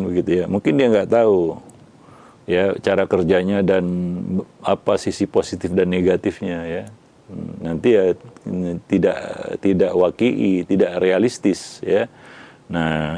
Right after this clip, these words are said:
demikian. Wallahu a'lam bishawab. Maka kita harus terus mengasah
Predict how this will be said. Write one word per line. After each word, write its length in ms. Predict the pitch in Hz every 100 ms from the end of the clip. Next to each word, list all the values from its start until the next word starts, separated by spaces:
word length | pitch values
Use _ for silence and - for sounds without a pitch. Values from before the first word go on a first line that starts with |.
| 85
demikian. 640 | 80 78 - 80 71 73
Wallahu 560 | 78 80 78 76 76 73
a'lam 320 | 73 71 69 -
bishawab. 480 | - - - - - - _ _ _ -
Maka 160 | 104 113
kita 320 | 117 131 127
harus 80 | 117
terus 320 | 147 160 -
mengasah 640 | 113 107 98 87 135 151